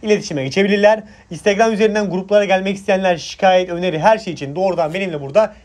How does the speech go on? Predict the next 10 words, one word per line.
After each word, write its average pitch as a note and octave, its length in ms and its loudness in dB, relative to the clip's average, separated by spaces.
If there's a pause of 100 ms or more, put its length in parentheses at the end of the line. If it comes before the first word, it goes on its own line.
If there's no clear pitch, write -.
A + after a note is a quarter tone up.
(140)
birebir F#3 320 -4
iletişime E3 500 -6 (200)
imkanınız F3+ 680 -2
var. A2 200 2 (840)
En B3+ 180 2
son C#4+ 220 -2
çektiğim B3+ 460 -2
video A#3 340 -2
beş B3+ 180 2
Temmuz'du. D#3 680 -2